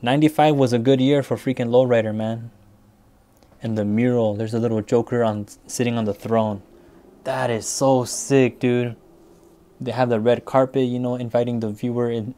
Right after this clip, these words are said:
into the, the gu-, the Joker's world.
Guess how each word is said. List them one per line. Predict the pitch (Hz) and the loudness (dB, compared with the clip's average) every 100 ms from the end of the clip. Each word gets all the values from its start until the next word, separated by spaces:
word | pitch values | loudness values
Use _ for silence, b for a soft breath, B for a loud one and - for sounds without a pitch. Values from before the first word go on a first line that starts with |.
| _ | _
into | 117 - 117 | -10 -6 -6
the, | 113 107 104 110 _ _ _ b b b b b b _ _ _ _ | -2 -2 -4 -10 _ _ _ b b b b b b _ _ _ _
the | 113 107 | -6 -2
gu-, | 110 127 113 | -2 -2 -4
the | 107 | -4
Joker's | 107 120 127 110 - - | 0 0 0 -4 -6 -8
world. | 123 120 123 135 | -2 2 2 0